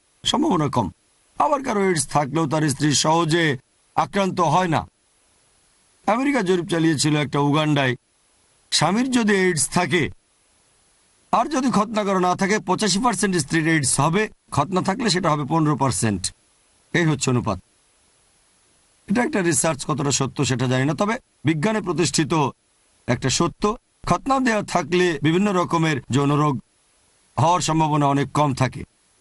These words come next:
এছাড়াও যদি খতনা দেয়া না থাকে আর প্রকৃতিটাকে সাড়া দেন, কিছু ফোঁটা থেকে গেলে ইনফেকশন হতে পারে। যদি খতনা দেয়া থাকে তারপর পরিষ্কার করবেন, পরিষ্কার করা ভালো। এগুলো থেকে অসুখ হতে পারে, রোগ জীবাণু ছড়াতে পারে, অস্বাস্থ্যকর। কেউ বলবে না যে এটা স্বাস্থ্যকর,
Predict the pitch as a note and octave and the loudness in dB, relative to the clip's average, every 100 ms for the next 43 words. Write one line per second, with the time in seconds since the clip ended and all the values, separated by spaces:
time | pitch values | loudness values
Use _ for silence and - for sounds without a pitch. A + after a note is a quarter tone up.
0 | _ F#3 F#3+ - C4 B3 A#3 G3+ F3 - | _ -2 0 0 2 2 2 0 -4 -2
1 | C#3+ D#3+ - F#3+ C4 B3+ A#3+ G#3 F#3+ F3+ | 0 0 -2 -2 0 0 2 2 0 0
2 | F3 F3 F#3 F3+ D#3+ C#3+ E3+ G#3 B3+ A#3 | 0 0 2 2 2 0 -2 0 0 0
3 | F#3 E3 D#3 E3 D#3 E3 D#3 D#3 D#3+ B2+ | 2 2 2 0 2 2 2 0 0 0
4 | C#3+ D3+ D#3 D3 D3+ D#3+ D#3+ D#3 C#3 C3 | -2 -2 -2 0 2 2 2 2 0 0
5 | F3+ - D#3+ D3 C#3+ B2+ D#3 D3+ D3 C3 | 0 0 0 0 0 0 0 2 0 -2
6 | C3 D#3+ C3+ F3 C4+ C4+ A#3+ A3 G3 F#3+ | -2 0 0 0 0 0 0 0 -2 0
7 | F#3+ E3 F3 D#3 E3+ - F#3 - D#3+ D3+ | -2 -2 -2 0 0 0 -2 0 0 0
8 | D3 D#3+ G#3+ G3+ A3 F3+ A3 G3 - - | 0 0 0 0 0 2 2 0 -4 -12
9 | _ E3+ G3 B3+ G#3+ F#3 E3+ E3+ D#3 D#3 | _ -2 0 0 0 0 0 0 0 0
10 | E3+ D3+ D3+ E3 F3 A3+ G3 D3+ D#3 C#3+ | 0 0 2 0 0 0 0 0 0 0
11 | D3 D3+ E3 E3 F#3 - D#3+ D3+ G2 - | 0 2 2 0 -2 -2 -2 -2 -4 -12
12 | _ _ _ A#3+ D4 C#4 B3+ A3+ A3 G#3 | _ _ _ -2 0 0 0 0 0 0
13 | F#3 D#3 D#3 D#3+ A#2 | 0 0 0 -2 -2